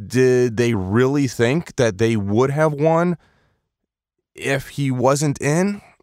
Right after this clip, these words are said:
I personally don't think so. I mean, you, you start a backup quarterback to give Goff, you know, that healing time. Your backup quarterback gets hurt. Goff is thrown in there and played great,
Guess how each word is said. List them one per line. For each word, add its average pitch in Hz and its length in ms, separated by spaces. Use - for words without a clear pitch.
I 147 200
personally 175 480
don't 139 260
think 147 200
so. 78 300
I 120 140
mean, 120 300
you, 117 340
you 117 160
start 143 260
a 139 60
backup 131 380
quarterback 127 560
to 110 100
give 113 240
Goff, 117 400
you 117 100
know, 98 260
that 92 160
healing 117 460
time. 101 400
Your 113 140
backup 127 420
quarterback 120 560
gets 107 180
hurt. 117 340
Goff 113 320
is 110 160
thrown 117 400
in 127 160
there 92 400
and 90 200
played 107 560
great, 98 500